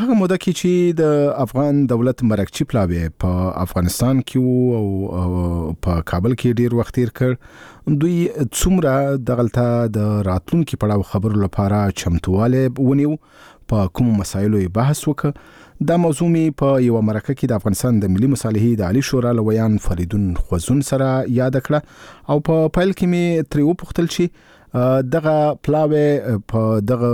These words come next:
رخصتیو کې چې په کابل کې و، له دې څومره استفاده وکړه او څومره چمتو دی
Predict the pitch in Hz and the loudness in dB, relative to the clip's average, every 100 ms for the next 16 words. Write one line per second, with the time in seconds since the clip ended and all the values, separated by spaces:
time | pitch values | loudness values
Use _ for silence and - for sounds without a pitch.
0 | 113 107 - 104 120 104 - 113 107 - | 0 -2 -4 0 0 0 -2 -2 0 0
1 | 95 87 - 87 151 147 160 160 160 151 | 0 0 -2 0 0 0 0 2 2 2
2 | 147 143 135 147 135 - 160 147 - - | 2 2 2 2 0 0 0 0 -2 -2
3 | 143 147 143 151 127 165 151 - 139 190 | 0 0 0 -2 0 0 0 0 0 0
4 | 175 | -2